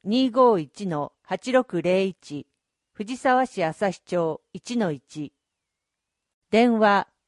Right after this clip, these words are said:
零四六六二五の一一一一。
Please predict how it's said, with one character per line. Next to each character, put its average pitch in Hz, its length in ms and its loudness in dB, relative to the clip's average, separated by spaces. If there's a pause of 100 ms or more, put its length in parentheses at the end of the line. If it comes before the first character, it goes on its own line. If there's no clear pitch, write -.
(140)
零 269 240 4
四 262 240 4
六 175 260 0
六 165 420 0 (180)
二 247 220 2
五 233 280 4
の 147 320 -4 (100)
一 254 300 -4
一 160 260 -6
一 196 320 -6
一。 143 380 -12